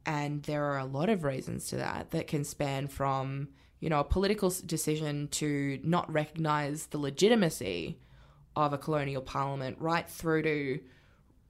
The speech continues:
fear because if they're registered with the government, the government will know where they, where these people live and can take their kids away again.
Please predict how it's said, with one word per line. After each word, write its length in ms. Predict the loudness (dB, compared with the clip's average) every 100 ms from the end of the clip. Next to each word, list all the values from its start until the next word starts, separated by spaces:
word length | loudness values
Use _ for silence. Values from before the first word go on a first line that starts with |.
| -20 -20 -20 -20 -20 -20 -20
fear 680 | -12 -4 0 0 0 -4 -8 -14 -20 -20 -2
because 880 | -2 0 2 2 0 -2 -4 -6 -8 -16 _ 0
if 180 | 0 2
they're 300 | 0 2 2
registered 580 | 0 0 -2 -4 -4
with 120 | -4 -4
the 60 |
government, 520 | 0 2 4 2 0
the 60 | -4
government 420 | -2 2 2 0
will 80 | -2
know 240 | -2 -2 -4
where 140 | -4
they, 200 | -6 -8 -12 _ _ -20 _ _ _ _ -4
where 120 | 0
these 200 | 0 -2
people 300 | -2 -2 0
live 280 | 4 4 4 0
and 180 | -2
can 140 | 0 0
take 240 | 0 -4
their 80 | -6
kids 260 | 0 2 2
away 220 | -4 -8
again. 340 | -10 -12 -14